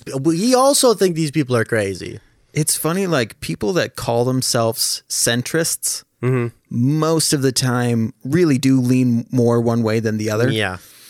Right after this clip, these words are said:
Speaker 2: It's the people who say, "I'm not anything,"
Speaker 1: Yeah.
Speaker 2: that really don't give a fuck.
Speaker 1: Yeah.
Speaker 2: Like, I
Speaker 1: But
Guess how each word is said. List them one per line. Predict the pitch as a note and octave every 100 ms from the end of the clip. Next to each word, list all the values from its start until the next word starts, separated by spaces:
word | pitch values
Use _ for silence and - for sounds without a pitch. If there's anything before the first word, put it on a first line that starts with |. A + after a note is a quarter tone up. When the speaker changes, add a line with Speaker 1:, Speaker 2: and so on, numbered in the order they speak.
| - _ _ _ -
Speaker 2:
It's | D#3 -
the | E3
people | - F#3+ F#3
who | D3 C#3+
say, | - C#3+ B2+ A#2
"I'm | A#2+ B2+ B2+
not | B2 A2+
anything," | G#2+ A#2 G2+ - E2+ - _ _ _ -
Speaker 1:
Yeah. | A#2+ G2+ - _ -
Speaker 2:
that | B2+ B2+
really | B2 E3 E3 C#3+ B2
don't | - A#2+ A2+
give | A2
a | G2
fuck. | - - - - _
Speaker 1:
Yeah. | A#2 A2+ - _ _ -
Speaker 2:
Like, | C#3 A2+ - - _ _ _ -
I | E3 A2+ _ _ _
Speaker 1:
But | -